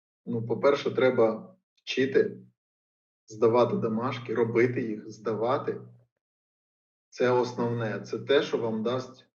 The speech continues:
повноцінну базу розуміння саме язика програмування, як він працює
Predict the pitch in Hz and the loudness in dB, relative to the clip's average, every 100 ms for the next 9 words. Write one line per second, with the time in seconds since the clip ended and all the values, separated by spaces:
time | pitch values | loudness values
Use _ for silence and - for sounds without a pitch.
0 | _ _ 113 113 117 127 131 117 110 117 | _ _ -4 -2 -2 -2 -2 0 2 2
1 | 151 123 110 110 110 110 117 110 107 98 | 2 2 2 2 0 -2 -2 -4 -4 -4
2 | 113 113 107 104 101 92 92 98 113 107 | -4 -4 -2 -4 -6 -8 -8 -6 -4 -2
3 | 107 143 143 151 139 123 120 120 117 117 | 0 0 0 0 -2 -2 -2 -2 -4 -6
4 | 110 - - 120 113 113 107 110 101 - | -10 -14 -6 0 0 0 0 0 -2 0
5 | 156 147 120 110 | 4 6 6 6